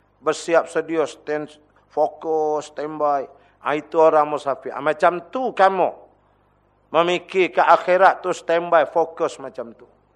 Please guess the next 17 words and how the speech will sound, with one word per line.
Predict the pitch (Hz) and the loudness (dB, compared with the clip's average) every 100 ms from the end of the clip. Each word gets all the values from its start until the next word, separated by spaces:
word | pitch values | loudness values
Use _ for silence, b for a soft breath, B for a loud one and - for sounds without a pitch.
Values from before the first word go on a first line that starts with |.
| _ _ | _ _
Kalau | 117 147 | 0 2
boleh | 147 170 175 | 4 4 6
ada | 165 175 165 | 6 4 0
checklist. | 180 170 180 175 139 - _ _ _ _ | 0 0 0 -6 -6 -10 _ _ _ _
Minggu | 131 147 156 | -10 -6 -4
ni | 165 170 | -2 4
berapa | 160 160 | 4 4
kali | 156 160 165 165 | 0 0 0 -2
dah | 151 | -2
baca | 135 147 151 | 0 -2 -4
Quran? | 131 139 131 120 - _ _ _ _ _ | -6 -4 -2 -4 -10 _ _ _ _ _
Berapa | - 147 151 147 | 4 4 4 -4
juzuk? | 156 143 139 127 - _ | -4 -6 -8 -10 -12 _
Sepanjang | _ _ 135 156 165 165 165 | _ _ 0 2 4 2 2
tiga | 165 170 | 0 0
tahun | 165 160 | 4 4
ni | 165 | 4